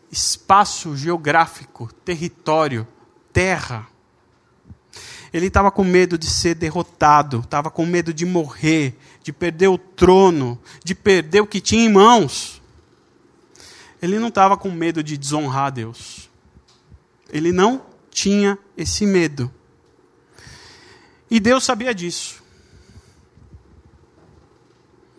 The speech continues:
Deus sabia disso. Então ele manda um profeta. O profeta é um, um,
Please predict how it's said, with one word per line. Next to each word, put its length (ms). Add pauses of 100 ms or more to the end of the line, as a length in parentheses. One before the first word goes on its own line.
(300)
Deus 240
sabia 320
disso. 460 (1120)
Então 320
ele 140
manda 300
um 80
profeta. 680 (1700)
O 80
profeta 560
é 80
um, 200 (160)
um, 80